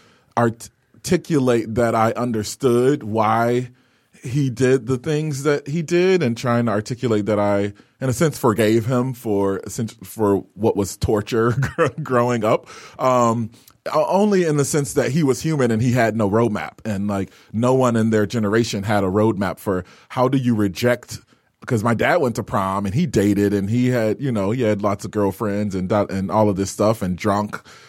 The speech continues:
you know, liquor and ate pork. And all, so then you're raising people, telling them not to do the very things that defined you growing up, you know? So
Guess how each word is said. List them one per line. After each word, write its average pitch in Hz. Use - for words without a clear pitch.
you 120
know, 98
liquor 113
and 98
ate 113
pork. 117
And 98
all, 123
so 120
then 127
you're 113
raising 127
people, 117
telling 117
them 110
not 117
to 131
do 117
the 107
very 110
things 113
that 95
defined 107
you 113
growing 107
up, -
you 110
know? 107
So 110